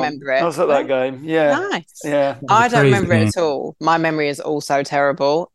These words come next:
Speaker 1: Um, but our friend Tom also put that, I said to, I said, I asked everyone in one of our WhatsApp groups, I said, "You, for your contributions,"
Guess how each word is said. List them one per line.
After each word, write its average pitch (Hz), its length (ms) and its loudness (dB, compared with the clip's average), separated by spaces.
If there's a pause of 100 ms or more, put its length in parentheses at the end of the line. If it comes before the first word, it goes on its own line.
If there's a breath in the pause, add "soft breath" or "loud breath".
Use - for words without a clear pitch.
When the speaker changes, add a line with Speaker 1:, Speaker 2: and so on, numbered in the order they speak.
(120)
Speaker 1:
Um, 151 380 -2 (120)
but 156 120 0
our 156 480 4
friend 151 420 -6 (140)
Tom 147 320 0
also 143 340 -4
put 147 180 -6
that, - 160 -4
I 147 120 -2
said 160 220 -4
to, - 220 -10
I 160 60 -6
said, 151 220 -2
I 160 140 4
asked 156 380 0
everyone 143 300 -4
in 135 260 -10
one 139 140 -2
of 135 80 -8
our 135 100 0
WhatsApp - 360 -4
groups, 120 320 -8
I - 20 -10
said, 131 300 -8
"You, 135 100 -8
for - 140 -10
your 135 160 -2
contributions," 135 800 -6